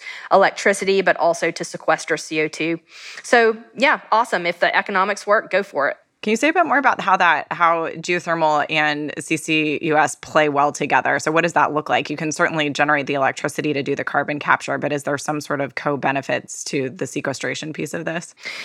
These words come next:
Speaker 1: Yeah. So if you, if you look at geothermal, um, you know, if you look at, for instance, depleted oil and gas fields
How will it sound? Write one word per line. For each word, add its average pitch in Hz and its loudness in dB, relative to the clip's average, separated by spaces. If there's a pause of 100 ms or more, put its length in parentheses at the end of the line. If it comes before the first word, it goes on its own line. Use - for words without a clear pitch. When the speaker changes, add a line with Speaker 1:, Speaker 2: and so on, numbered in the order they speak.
(380)
Speaker 1:
Yeah. 240 4
So 247 2
if 247 -6
you, 277 0
if - -2
you 262 0
look 302 0
at - -2
geothermal, 190 0
um, 170 0 (240)
you 190 -2
know, 185 4
if 214 0
you 262 0
look 359 0
at, - 2
for 202 2
instance, 180 -4
depleted 196 0
oil 180 4
and 170 -2
gas 165 0
fields 208 -2